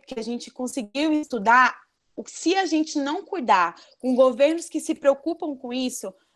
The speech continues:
vão sumir e vão se resumir à escravidão.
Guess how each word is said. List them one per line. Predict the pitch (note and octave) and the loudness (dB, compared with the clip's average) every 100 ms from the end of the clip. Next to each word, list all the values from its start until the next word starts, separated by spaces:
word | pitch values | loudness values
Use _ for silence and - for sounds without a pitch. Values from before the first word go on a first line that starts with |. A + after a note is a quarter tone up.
| - | -18
vão | F#3+ C4 D4 G4 | 0 2 4 0
sumir | - D#4+ A#3+ A3 B3+ - | -4 -2 -2 0 -2 0
e | D4+ | 2
vão | A#3 B3+ C#4+ | 2 2 0
se | - D4 | 0 2
resumir | C4+ C#4+ B3 C4+ B3 B3+ C#4+ - | 4 2 2 0 2 0 -2 2
à | C#4 | 2
escravidão. | D#4 - D4+ D4 D4 A3 F#3 | 2 -2 -2 -2 -4 -6 -8